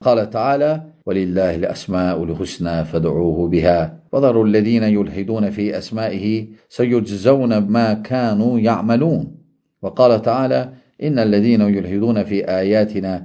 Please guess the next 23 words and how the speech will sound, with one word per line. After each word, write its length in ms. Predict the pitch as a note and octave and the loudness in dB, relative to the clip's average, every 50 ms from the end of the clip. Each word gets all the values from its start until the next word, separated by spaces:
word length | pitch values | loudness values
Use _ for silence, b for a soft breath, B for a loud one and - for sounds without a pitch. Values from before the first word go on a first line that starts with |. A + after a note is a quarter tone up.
| B B B B B | B B B B B
lə 120 | C#3 C#3+ D3 C#3 | 0 2 2 4
yəxfavnə 440 | B2 A#2 A2+ - D3+ D3 C#3 C3 A#2+ A2+ A2 | 2 2 0 0 2 2 2 2 0 0 2
aleynə 380 | A2 B2 C#3 C#3 A#2+ G#2+ G2+ F#2 F#2 - B B B B B B - | 4 4 4 4 4 2 0 0 -4 -8 B B B B B B -4
əfəmən 520 | C3 C3 - B2 A2+ A#2 A2+ G#2 G2+ G2 | -2 -2 0 0 0 2 2 2 2 2
yulqa 440 | G#2 A2+ A2+ A2 A2 - G2+ F#2+ F2 | 2 2 0 0 0 0 0 0 0
finnəri 480 | - - F2+ F2+ F#2 G#2 G#2+ G#2 G2+ - | 0 -2 -4 -2 0 2 2 2 0 -2
xeyrun 460 | - - G#2 A2 G#2 F#2+ F#2+ F#2 F2+ F#2 - - | -2 -2 0 0 0 0 -2 -4 -6 -8 -8 -4
əmmən 440 | G2+ B2 C3+ C3+ B2 A2+ A2 G#2 G2 F2+ | -2 -2 0 0 0 0 2 2 0 0
yəti 540 | F2+ G#2 B2 A#2+ - - - - F#2+ F2+ D#2+ D2+ B B B B B B B - | 2 2 0 0 -2 -6 -8 -6 -4 -4 -4 -6 B B B B B B B -2
əminən 880 | - A2+ A#2+ A#2 G#2+ G2 F#2 F2+ F#2 A2 C3+ C#3+ C3+ B2 A#2 A2+ G#2+ G2 F#2+ F#2 E2+ E2+ G2 | 2 4 4 4 4 2 0 0 0 0 0 2 2 2 2 2 0 0 -2 -4 -4 -2 0
yevməl 480 | B2 C3 B2 A2 G#2 G#2 G2+ G2 G2+ | 0 2 2 2 2 4 2 2 0
qiyaməti 680 | - G2 G2 G#2+ A2+ A#2+ A#2 A2 G#2 F2+ - - F#2 F#2 - - - | -2 0 2 4 6 6 4 4 2 -2 -2 -4 -4 -4 -6 -6 -8
ya'malu 460 | F#2+ - - G2+ C3+ D3 C#3+ C3+ A#2 | -8 -6 -2 0 2 4 4 4 4
mə 200 | G#2 G2+ G#2+ G#2+ G#2 | 4 4 4 2 2
şi'tum. 440 | - - - A2 A2 - G2 E2 C2+ C#2 C#2 - _ _ _ _ - | 0 -2 -6 -6 -6 -6 -6 -6 -6 -8 -10 -18 _ _ _ _ -6
İnnehu 460 | - E2 F2 G2 G#2 G2 G2 F2 D#2+ E2 | -4 -2 0 0 0 2 2 0 2 2
bimə 280 | F2+ F2+ F2+ F2 D#2 | 2 2 2 0 0
ta'malunə 560 | - - - - F#2+ F2+ F#2+ A2 A#2 A2 G#2+ G#2+ | -2 -6 -6 -4 -2 -2 0 2 2 4 4 2
basir." 500 | A2 G#2+ - E3 D#3 C#3 F#2+ - - - b b b b b b | 2 2 0 0 0 0 0 -4 -6 -12 b b b b b b
Sonra 240 | b - G3 F#3+ E3+ | b -4 -2 -2 -2
Şeyx 280 | - - - E3+ D#3+ C#3+ | -2 0 -2 -2 -2 0
Rahimullah 600 | D3 C#3 D#3 D#3+ D#3+ - G2+ F#2 F#2 F#2 G2+ A2 | 0 2 4 6 6 4 4 2 2 4 4 4
burada 200 | A2 G#2+ A#2 C3+ | 2 2 2 2